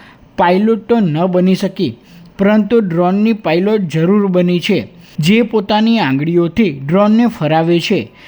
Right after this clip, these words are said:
પરંતુ જેના માટે તેણે સંપૂર્ણ ટ્રેનિંગ મેળવી છે.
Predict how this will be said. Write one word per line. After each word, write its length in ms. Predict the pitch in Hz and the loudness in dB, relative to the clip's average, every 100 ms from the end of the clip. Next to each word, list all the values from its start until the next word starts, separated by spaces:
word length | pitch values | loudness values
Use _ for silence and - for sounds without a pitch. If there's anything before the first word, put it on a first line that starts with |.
| - - | -20 -4
પરંતુ 420 | 202 220 214 254 | 0 2 2 0
જેના 380 | 214 160 160 175 | 0 0 0 2
માટે 320 | 180 175 180 | 0 -2 -4
તેણે 500 | 175 180 165 214 156 - - | -2 -2 0 0 -2 -6 0
સંપૂર્ણ 540 | 208 202 226 226 220 | 0 0 0 0 0
ટ્રેનિંગ 460 | 196 196 208 220 185 | -2 0 0 2 0
મેળવી 340 | 147 156 180 | 0 0 0
છે. 260 | 170 196 | 0 -2